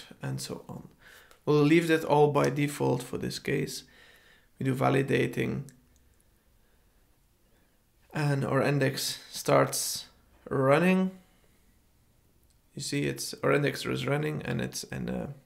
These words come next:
progress. So if we give it some time, we will see that more documents will be added to the system. And now we have twenty documents already.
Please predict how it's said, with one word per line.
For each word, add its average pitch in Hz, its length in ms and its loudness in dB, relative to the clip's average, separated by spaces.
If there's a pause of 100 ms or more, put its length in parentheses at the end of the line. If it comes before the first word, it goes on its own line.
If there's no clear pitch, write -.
(720)
progress. - 540 -6 (1500)
So - 160 -14 (340)
if 147 140 -12
we 139 80 -6
give 135 220 -4
it 127 120 -8
some 123 200 -6
time, 135 420 -2 (1000)
we 135 80 -2
will 123 160 0
see 135 220 -4
that 123 360 -4 (100)
more 143 220 2
documents 135 600 0
will 135 140 0
be - 180 -4
added 147 380 -2
to - 300 -16
the 143 80 -10
system. 143 540 -6 (1040)
And - 120 -8
now 123 120 -4
we 127 120 -4
have 135 200 -8
twenty 147 340 -2
documents 131 560 -4
already. 139 520 -2